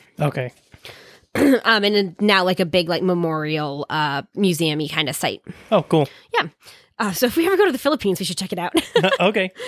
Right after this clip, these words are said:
Speaker 2: Um, so Patino's alleged betrayal has become the standard version of how the revolution broke out in eighteen ninety-six.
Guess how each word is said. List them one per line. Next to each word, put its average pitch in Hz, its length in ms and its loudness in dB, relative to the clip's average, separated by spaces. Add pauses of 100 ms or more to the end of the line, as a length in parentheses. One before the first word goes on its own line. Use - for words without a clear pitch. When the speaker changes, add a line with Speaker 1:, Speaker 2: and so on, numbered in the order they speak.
(380)
Speaker 2:
Um, 247 260 4
so 262 180 0
Patino's 330 600 0
alleged 247 380 0
betrayal 240 640 0
has 226 340 0
become 214 320 -4
the 202 80 -2
standard 214 460 0
version 247 400 2
of 233 320 0
how 233 180 0
the 240 100 -4
revolution 240 520 -2
broke 226 180 -2
out 233 180 0
in 220 80 -6
eighteen 240 300 -4
ninety-six. 226 600 -4